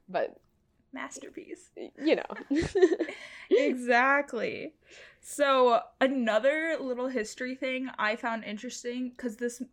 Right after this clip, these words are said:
Speaker 2: another reason it wasn't that popular, it was kind of scandalous for its time.
Speaker 1: Mm, mm-hmm.
Speaker 2: And back in the forties, there was a thing called the Hays Code, which was all these moral standards that movies had to meet.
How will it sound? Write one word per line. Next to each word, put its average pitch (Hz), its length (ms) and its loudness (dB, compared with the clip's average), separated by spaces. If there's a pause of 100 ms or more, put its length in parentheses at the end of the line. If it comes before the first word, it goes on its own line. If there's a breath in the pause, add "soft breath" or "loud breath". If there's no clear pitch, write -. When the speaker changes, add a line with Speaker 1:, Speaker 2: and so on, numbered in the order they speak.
(140)
Speaker 2:
another 233 320 0
reason 226 320 -4
it 208 140 -4
wasn't 190 400 -4
that 269 180 -6
popular, 233 480 -2
it - 160 -10
was 202 220 -16
kind 220 300 -8
of 226 80 -12
scandalous 208 720 -6
for - 200 -10
its - 200 -16
time. 208 580 -4
Speaker 1:
Mm, 214 420 -6
mm-hmm. 208 180 -6
Speaker 2:
And 208 440 0
back 214 300 2
in 233 100 -6
the 220 60 -8
forties, 254 580 -4
there 202 180 -4
was 196 380 -2
a 208 80 -4
thing 214 240 -6
called 202 200 -6
the 202 40 -4
Hays 285 440 -6
Code, 202 420 0
which 180 300 -4
was 196 160 -6
all 196 180 0
these 202 200 -4
moral 196 360 -4
standards 190 580 -6
that 185 160 -8
movies 180 300 -14
had - 160 -14
to - 100 -14
meet. 214 300 -8